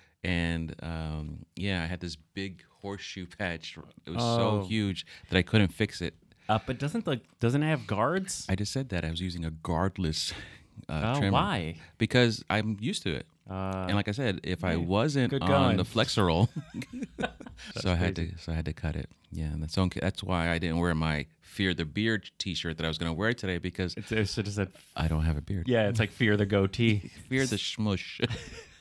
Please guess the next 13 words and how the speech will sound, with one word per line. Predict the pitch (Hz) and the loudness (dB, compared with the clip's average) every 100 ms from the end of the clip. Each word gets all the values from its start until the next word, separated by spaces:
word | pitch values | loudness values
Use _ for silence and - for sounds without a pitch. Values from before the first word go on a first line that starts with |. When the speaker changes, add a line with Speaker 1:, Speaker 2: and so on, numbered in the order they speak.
| - - | -18 -8
Speaker 2:
Oh, | 165 | -6
man. | 107 95 98 98 104 - | -6 -4 -4 -4 -8 -4
Speaker 1:
Oh, | 120 107 87 76 98 | 0 2 0 0 0
anyway. | 101 82 82 - _ - | 2 0 -2 -14 _ 2
Hey. | 240 170 80 - _ _ _ _ | 6 6 6 -4 _ _ _ _
Speaker 2:
Hey. | 220 294 175 151 | 4 4 2 2
Speaker 1:
Welcome | 185 180 | 0 2
to | 123 | 2
the | 90 | 4
Mo | 80 | 4
and | 78 | 2
O | 71 | 0
Show. | 71 - - | -4 -8 -12